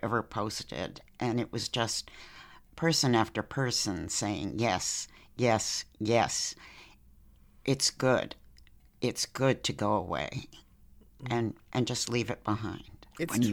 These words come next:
Speaker 1: you need to."
Speaker 2: That's, it's true. I think that's, um, taking care of your instrument is the, uh, most, I mean, if you had a,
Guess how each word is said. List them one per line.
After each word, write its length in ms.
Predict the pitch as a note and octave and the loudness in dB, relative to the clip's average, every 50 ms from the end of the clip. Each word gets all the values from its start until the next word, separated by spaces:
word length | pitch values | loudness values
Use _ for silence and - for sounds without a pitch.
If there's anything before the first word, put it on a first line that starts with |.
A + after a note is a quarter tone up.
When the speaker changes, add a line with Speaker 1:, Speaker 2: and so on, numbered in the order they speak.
| F#2 E2+ | 4 2
Speaker 1:
you 40 | - | 2
need 140 | C2+ - - | 0 -2 -4
to." 200 | - - D2 C#2+ - - - - - - - - - - - - - - - | -4 -4 -4 -6 -8 -10 -14 -18 -20 -20 -20 -20 -20 -20 -20 -20 -20 -12 -6
Speaker 2:
That's, 220 | C3+ E3 D#3 - | -6 -6 -4 -4
it's 240 | C#3+ D3 E3 - - | -2 -2 -2 -2 -4
true. 260 | - - F#3+ F#3 E3+ | -4 0 2 4 6
I 120 | D#3+ D#3 D3 | 6 6 4
think 260 | - D#3 D3 C#3 - | 4 0 0 2 4
that's, 420 | - C#3 C#3 C#3 - - - - - - | 4 4 4 4 2 -4 -8 -8 -6 -4
um, 320 | E3 D#3+ D3 C#3 C#3 C3+ | -2 0 2 2 2 0
taking 380 | B2+ - - E3+ D#3+ - F3 D#3 | 0 0 -2 -2 0 0 -2 -2
care 240 | - - E3+ D#3 D#3 | 0 0 2 4 4
of 140 | D3+ C#3 C#3+ | 2 2 0
your 160 | C#3+ C#3+ C#3+ | 0 0 0
instrument 760 | - C#3+ C#3+ C3+ - - - C3+ C3 B2+ C3 - - - - - - - | 0 -2 -2 -2 -4 -4 -2 0 0 0 -2 -4 -10 -14 -16 -16 -8 -4
is 280 | C3+ C3+ B2 A#2+ - | -2 -2 -2 -4 -6
the, 440 | - C3+ C#3 C#3 C#3 C3 B2 A2+ - - | -6 -4 -2 -2 -2 -2 -4 -4 -6 -4
uh, 200 | C#3+ C3+ B2+ B2 | -4 -2 -2 -4
most, 400 | F2+ F#2+ A#2+ B2+ B2+ - - - - - | -4 -2 -2 -2 -2 -4 -6 -8 -6 -2
I 60 | E3 | 0
mean, 160 | D#3+ D#3 D#3 | 0 2 2
if 160 | D3+ D3 - | 0 0 0
you 60 | E3 | 0
had 220 | D#3 E3 E3+ E3+ E3 | 4 6 6 6 6
a, 160 | D3+ C#3 A#2+ | 4 2 0